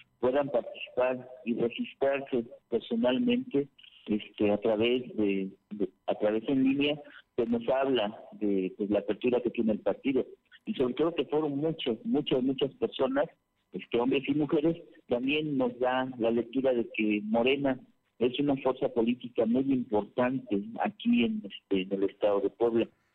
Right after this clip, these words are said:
Y también, como lo dices, nosotros hemos estado trabajando, eh, con respecto a, a el tema de los registros. Hoy, de, desde el día domingo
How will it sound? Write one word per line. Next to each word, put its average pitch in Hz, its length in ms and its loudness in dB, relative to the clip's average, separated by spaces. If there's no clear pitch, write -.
Y 98 100 -4
también, 120 340 2
como 117 260 0
lo 110 100 4
dices, 120 380 0
nosotros 143 380 2
hemos 139 260 2
estado 123 380 0
trabajando, 120 680 0
eh, 196 380 4
con 104 160 2
respecto 110 560 0
a, 98 320 2
a 92 180 0
el 101 400 -2
tema 113 320 2
de 101 140 2
los 98 180 2
registros. 151 580 0
Hoy, 131 600 2
de, 110 300 4
desde 107 360 0
el 101 100 0
día 120 280 6
domingo 123 600 4